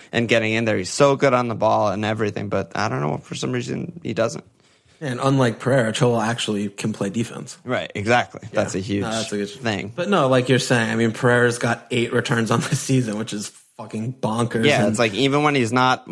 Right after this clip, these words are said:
Speaker 1: playing winger, he's still just, like, creates really good chances, really good at crossing and cutting back. So
Speaker 2: Yeah, I mean, he got the assist in the Spurs game. And
Speaker 1: Yeah.
Speaker 2: I mean, yeah, you, you do have to, I guess, somewhat take some of those returns with a grain of salt because they did come when he was playing wing, and
Speaker 1: Yeah.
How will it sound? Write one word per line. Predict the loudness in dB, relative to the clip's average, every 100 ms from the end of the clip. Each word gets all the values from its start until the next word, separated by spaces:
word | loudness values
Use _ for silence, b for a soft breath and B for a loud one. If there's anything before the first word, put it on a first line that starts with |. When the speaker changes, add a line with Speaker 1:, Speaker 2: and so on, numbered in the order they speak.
| -12 -14
Speaker 1:
playing | -2 2 2 2 0 0
winger, | 0 0 -2
he's | -2 -4 -4
still | 0 2 2 0 -4 B B B
just, | -10 -4 -2
like, | -2 -6
creates | -16 -2 0 2 -2
really | -2 -2 -2 -2
good | -2
chances, | -4 -4 -4 -4
really | 0 2 2
good | 0
at | -2
crossing | -2 0 0 -4 -6
and | -4
cutting | -4 -4
back. | -2 -2 -4 -8
So | -12 -12 -14 -8
Speaker 2:
Yeah, |
I | -6
mean, | -2
he | 0
got | -2
the | -2
assist | -4 -2 -2 -2
in | -4
the | -4
Spurs | -2 -2 -2
game. | -4 -6 -2
And | -2
Speaker 1:
Yeah. | -2 -4
Speaker 2:
I | -4
mean, | 0 2
yeah, | 2
you, | 4 4
you | 6 4
do | 6 4
have | 4 2
to, | 0
I |
guess, | 2 0 0 0
somewhat | 2 2 0
take | -2 -2
some | 0 2
of |
those | 4 2 2
returns | 0 2 2 2
with | 2
a |
grain | 4 2
of | 4
salt | 2
because | 2 0 0
they | 0
did | 0
come | 0 0
when |
he | 0
was | 0
playing | 0 2
wing, | 2 2
and | 2
Speaker 1:
Yeah. | 2 0